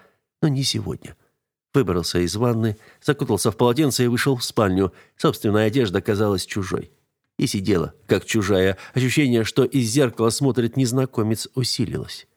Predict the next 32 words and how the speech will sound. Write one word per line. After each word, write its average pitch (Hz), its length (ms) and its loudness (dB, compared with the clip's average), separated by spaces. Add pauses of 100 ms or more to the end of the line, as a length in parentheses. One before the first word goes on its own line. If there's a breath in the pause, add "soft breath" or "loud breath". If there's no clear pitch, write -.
(500)
Подхватил 139 440 0
волосы 107 380 2
повязкой, 123 520 0
убирая 110 420 2
со 104 160 0
лба, 104 340 0 (340)
так - 180 -4
привычнее. 104 640 -2 (560 soft breath)
И 147 40 -2
только 143 280 0
потом 127 420 2
пошёл 95 380 0
в 85 80 -6
столовую, 113 720 2 (420 loud breath)
Вейс 113 260 0
уже 92 200 -4
был 95 180 -2
там. - 300 -6 (280 loud breath)
Он 104 280 4
выглядел 98 440 0
посвежевшим 107 720 0 (100)
и 139 80 2
довольным 113 540 0
жизнью, 92 520 2 (320 loud breath)
даже 143 240 2
успевал 131 420 2
флиртовать 113 580 -2
со 107 100 -8
служанками. - 720 -6 (600)
«Ты 143 140 4
долго, 165 380 2
брат». 98 400 -2